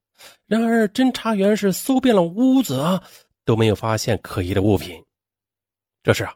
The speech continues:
侦查员想到了当地农村的习惯，北方人呢有一个习惯，就是东西太多了，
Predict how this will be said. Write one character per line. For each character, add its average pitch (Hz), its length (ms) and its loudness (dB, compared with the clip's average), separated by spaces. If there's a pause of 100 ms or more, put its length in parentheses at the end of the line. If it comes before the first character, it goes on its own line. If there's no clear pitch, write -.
(560)
侦 233 140 2
查 202 160 4
员 175 80 6
想 104 180 2
到 92 120 -2
了 90 120 -12 (300)
当 269 180 2
地 254 120 6
农 214 180 6
村 240 160 2
的 214 60 6
习 - 160 0
惯， 185 180 0 (300)
北 98 260 0
方 202 240 2
人 127 160 4
呢 120 100 0 (180)
有 98 180 0
一 95 80 -4
个 - 80 -2
习 - 240 -6
惯， 101 120 -8 (600)
就 277 100 2
是 233 240 4
东 285 220 4
西 196 100 2
太 226 180 0
多 220 200 4
了， 208 100 -2